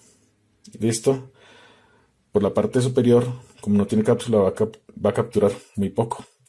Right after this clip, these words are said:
Cuando estemos en una entrevista, debemos colocarlo así para que él reciba todo el sonido. Pero cuando estamos grabando solos,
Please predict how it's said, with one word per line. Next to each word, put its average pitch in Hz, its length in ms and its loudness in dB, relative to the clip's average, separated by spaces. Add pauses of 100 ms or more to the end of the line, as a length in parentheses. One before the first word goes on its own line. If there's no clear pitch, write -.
(420)
Cuando 101 180 0
estemos 120 800 2
en 101 140 0
una 104 120 4
entrevista, 120 500 2
debemos 98 300 -4
colocarlo 113 480 -2 (200)
así 110 420 -4 (120)
para 90 200 -4
que 95 100 -6
él 98 180 -4
reciba 117 440 0 (680)
todo 104 180 4
el 98 60 0
sonido. 82 360 -6 (920)
Pero 147 160 4
cuando 139 180 4
estamos 131 280 0
grabando 117 280 2
solos, 131 440 -2